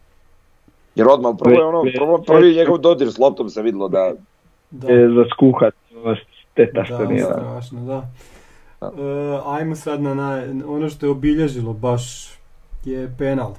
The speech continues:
Speaker 3: promašeni penal Caktaša. Znači, mi smo imali onu, onu tribinu o kojoj ćemo kasnije pričati, e, u, u Urani u subotu i tamo smo pitali Žapera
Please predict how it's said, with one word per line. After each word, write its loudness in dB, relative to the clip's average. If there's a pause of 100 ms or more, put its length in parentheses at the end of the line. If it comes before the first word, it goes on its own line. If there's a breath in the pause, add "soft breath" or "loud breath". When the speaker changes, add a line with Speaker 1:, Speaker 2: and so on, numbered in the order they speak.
Speaker 3:
promašeni -10
penal -8
Caktaša. -10
Znači, -10
mi -2
smo -4
imali -2
onu, -4
onu -8
tribinu -6
o -4
kojoj -8
ćemo -10
kasnije -10
pričati, -12
e, -14 (440)
u, -8 (320)
u -6
Urani -2
u -10
subotu -8
i -10
tamo -4
smo -10
pitali -8
Žapera -6